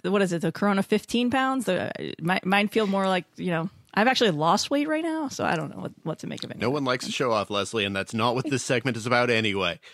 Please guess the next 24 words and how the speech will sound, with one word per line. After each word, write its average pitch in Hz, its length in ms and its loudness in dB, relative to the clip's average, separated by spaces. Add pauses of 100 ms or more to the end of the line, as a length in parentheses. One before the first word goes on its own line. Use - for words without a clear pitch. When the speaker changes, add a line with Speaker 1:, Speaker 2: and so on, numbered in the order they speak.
(240)
Speaker 1:
Okay, 208 320 0 (100)
okay. - 300 -2 (640)
Well, 226 300 4 (220)
so 277 160 2
let's, 294 220 2
let's 285 220 2
talk 254 260 2
about 214 380 2
Dan's 208 360 2 (200)
favorite 220 400 2
platform, 190 540 2
Quibi. 160 640 2
Uh, 185 80 0
sorry, 175 400 2
Quibi. 165 460 2 (440)
Um, 202 360 4 (180)
what 214 340 2
can 262 140 0
consumers 196 560 2
expect 170 400 -2
from 180 120 0
Quibi 160 320 0
at 147 120 -2
launch? - 360 -6